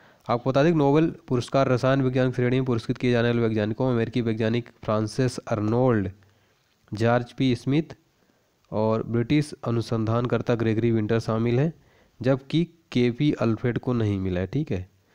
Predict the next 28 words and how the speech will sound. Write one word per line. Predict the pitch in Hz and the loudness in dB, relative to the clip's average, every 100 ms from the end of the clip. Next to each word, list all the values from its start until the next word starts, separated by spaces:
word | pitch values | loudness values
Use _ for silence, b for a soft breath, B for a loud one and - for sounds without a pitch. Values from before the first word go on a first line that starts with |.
| b b _ | b b _
तो | 113 | -2
ये | 110 | 0
आपको | 104 - 143 | 0 -2 0
याद | 107 90 | 2 0
रखना | 90 - 95 | -2 -4 -6
है, | |
बहुत | 98 104 110 | -4 -4 -4
इंपॉर्टेंट | 101 98 95 113 139 | -4 -4 -4 -2 -2
है। | 151 | -2
नोबेल | 113 107 104 | -2 -2 -2
प्राइज़ | 107 110 | -2 -4
से | - | -2
रिलेटेड | 110 104 110 | -4 -2 -2
मैं | 107 | -2
बता | 104 104 | -2 -2
चुका, | 123 127 | -2 -2
वीडियो | 107 110 | 0 -2
बना | 98 92 | -2 -4
चुका | 90 - 98 | -6 -12 -14
हूँ। | 98 _ b b b b | -14 _ b b b b
क्वेश्चन | 117 113 127 | -6 -2 0
नंबर | 131 | 0
फिफ्टीन | 123 117 135 131 | -2 -4 -2 0
है, | 147 | 0
प्रधानमंत्री | 131 127 135 139 | 0 0 2 0
मोदी | 147 131 127 147 | 2 2 2 0
जी | 127 | 0
ने | 117 | 0